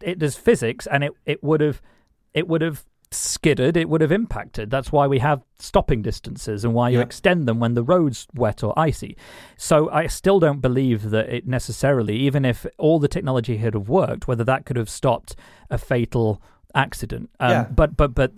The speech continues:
Speaker 1: uh, you know, while as incredibly sad as it is that somebody died as a result of this
Speaker 2: Yeah.
Speaker 1: testing, you know, this was always going to happen. And at the moment, something like ninety percent or over ninety percent of all fatal car accidents, if not all car accidents entirely, are caused by human error.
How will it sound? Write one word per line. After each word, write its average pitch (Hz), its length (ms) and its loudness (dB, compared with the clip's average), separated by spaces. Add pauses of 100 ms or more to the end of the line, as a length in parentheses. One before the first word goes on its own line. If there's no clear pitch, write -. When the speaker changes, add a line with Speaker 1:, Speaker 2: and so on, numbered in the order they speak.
(100)
Speaker 1:
uh, 160 40 0
you 165 120 -2
know, 120 140 0
while 143 460 2 (580)
as 135 160 2
incredibly 156 480 2
sad 151 320 2
as 120 120 0
it 123 160 -2 (100)
is 107 500 0 (120)
that 127 180 -2
somebody 117 680 0 (300)
died 131 280 2
as 107 80 -4
a 117 40 -2
result 113 400 0
of 110 60 -8
this 104 200 -4
Speaker 2:
Yeah. 143 140 -4
Speaker 1:
testing, 110 380 -8 (280)
you 131 100 0
know, 120 80 4
this 127 160 2
was 135 120 2
always 160 320 4
going 131 220 0
to 110 120 -2
happen. - 480 -2 (140)
And 123 120 2
at 127 80 0
the 123 80 2
moment, 131 440 2 (240)
something 147 340 -4
like 135 280 0
ninety 135 420 -2
percent 120 360 0
or 113 120 -2
over 139 240 2
ninety 123 280 0
percent 117 260 -2
of 107 100 -4
all 120 180 4
fatal 113 320 -2
car 113 260 0
accidents, 104 400 -8
if 117 100 -4
not 131 140 -4
all 131 200 2
car 113 300 0
accidents 110 480 -8
entirely, 117 600 -4
are 117 100 -2
caused 117 360 -2
by 110 140 -2
human 113 400 0
error. - 380 -4